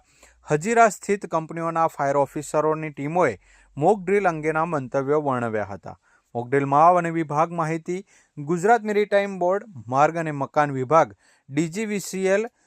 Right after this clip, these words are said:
જી એસ આર ટી સી વિભાગો સહિતના સંબંધિત વિભાગના નોડલ અધિકારીઓ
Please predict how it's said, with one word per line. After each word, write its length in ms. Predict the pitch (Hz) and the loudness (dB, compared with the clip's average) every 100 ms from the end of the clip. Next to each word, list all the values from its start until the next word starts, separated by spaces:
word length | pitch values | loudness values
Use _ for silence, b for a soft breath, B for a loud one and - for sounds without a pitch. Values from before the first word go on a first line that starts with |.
| _ 123 | _ -10
જી 220 | 120 185 | 2 2
એસ 160 | 208 | 4
આર 160 | 185 175 | 4 4
ટી 200 | 180 175 | 0 -6
સી 120 | 180 | -6
વિભાગો 460 | 165 147 156 160 170 170 | -6 0 2 2 -2 -4
સહિતના 560 | - 160 175 - 123 - _ | -4 -4 -4 -4 -10 -10 _
સંબંધિત 680 | - 147 156 151 131 202 190 | -10 -8 -4 -4 0 -2 -2
વિભાગના 540 | 175 156 156 160 156 165 b b b | -4 0 -2 0 -2 -2 b b b
નોડલ 500 | 127 139 170 226 226 175 | -8 -2 0 2 0 -2
અધિકારીઓ 580 | 160 151 156 151 139 | -4 0 2 4 2